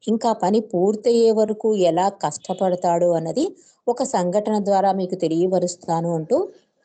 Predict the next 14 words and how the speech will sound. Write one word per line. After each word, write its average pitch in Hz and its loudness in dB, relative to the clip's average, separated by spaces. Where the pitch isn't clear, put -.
అతనికి 233 0
సంబంధించిన 226 0
ఆ 175 0
సంఘటన 185 -2
వివరిస్తున్నాడు 160 -2
ఇరిచి. 156 -2
ఇతను 247 0
ఎలా 208 2
బాబా 226 2
ఫోల్డ్‌లోకి 202 0
వచ్చాడంటే, 170 -2
ఇరిచి 262 0
వాళ్ళ 226 2
ఫాదరు, 190 0